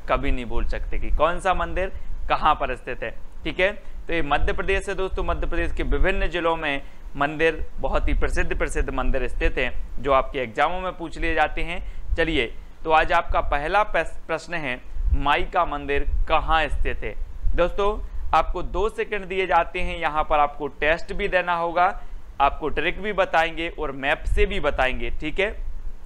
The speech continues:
तो तीनों काम होंगे तो माइंड में सेट जरूर होगा। तो माई का मंदिर कहाँ पर स्थित है, जल्दी से बताएं आप। तो दोस्तों, आपका बिल्कुल सही आंसर क्या हो जाएगा?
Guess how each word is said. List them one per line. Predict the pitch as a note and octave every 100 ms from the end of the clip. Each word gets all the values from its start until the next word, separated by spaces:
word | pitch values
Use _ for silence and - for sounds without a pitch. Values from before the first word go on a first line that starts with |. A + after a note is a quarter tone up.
| - - -
तो | D3+
तीनों | - E3+ F#3+ F#3+
काम | G3 F#3
होंगे | F#3 F#3+ G#3+ A3 - -
तो | E3
माइंड | D#3 D#3 D#3
में | D#3+
सेट | D#3 D3 C3+
जरूर | B2+ C3+ F#3
होगा। | D#3+ C3 C3+ D3+ - - -
तो | D#3
माई | C3+ C#3 F3+
का | G#3+ G3
मंदिर | F3 E3 E3+ - D#3+
कहाँ | D3+ - D3+
पर | D#3 C#3
स्थित | - C#3 B2
है, | A2
जल्दी | C#3 F3 F#3+
से | F#3+
बताएं | E3+ E3 C#3
आप। | A2+ - - - - - - - - - - - - - - - - - - -
तो | E3 C#3+
दोस्तों, | D3+ D#3 E3+ D3+
आपका | D3 D#3
बिल्कुल | A#2+ D3 F#3 G#3+ G#3
सही | G#3 G3 F#3+
आंसर | F3+ F3+ F#3
क्या | F3+
हो | E3+ F3
जाएगा? | F3+ F3 F#3 G#3